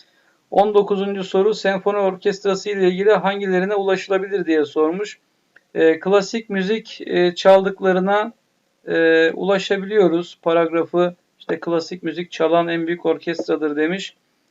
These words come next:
E, ve bir orkestra şefi tarafından yönetildiğine de ulaşabiliyoruz. Bunu paragrafın büyük bir kısmında bu orkestra şefinden bahsediyor.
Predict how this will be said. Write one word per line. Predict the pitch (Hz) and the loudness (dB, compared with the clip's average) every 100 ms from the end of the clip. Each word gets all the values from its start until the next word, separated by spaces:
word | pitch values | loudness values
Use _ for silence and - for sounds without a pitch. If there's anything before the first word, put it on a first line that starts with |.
| _ - | _ -6
E, | 165 160 151 | 0 0 2
ve | 190 202 196 | 4 4 2
bir | 208 | 0
orkestra | 208 185 220 214 - 202 | 2 0 2 0 0 -2
şefi | 196 185 208 208 | -2 -4 -4 0
tarafından | 185 180 180 185 190 196 | 4 2 2 0 2 2
yönetildiğine | 180 180 180 180 180 190 202 180 | 0 -2 -4 -6 -6 -4 -2 0
de | 165 | 0
ulaşabiliyoruz. | 151 151 151 147 147 170 180 165 | 0 -2 0 -4 -2 -2 -2 -4
Bunu | 180 | -6
paragrafın | - 175 175 170 170 185 170 | 2 4 4 0 -4 -6 -4
büyük | 190 185 | -6 -8
bir | 170 | -14
kısmında | 160 - 165 165 180 190 - _ _ _ | -16 -10 -6 2 2 2 -4 _ _ _
bu | 175 | 0
orkestra | 175 170 185 180 - 165 | 0 0 -4 -6 -4 -4
şefinden | 165 156 165 175 185 170 | -4 -6 -4 -2 -2 0
bahsediyor. | 165 156 170 165 160 175 | -2 -2 -6 -2 0 0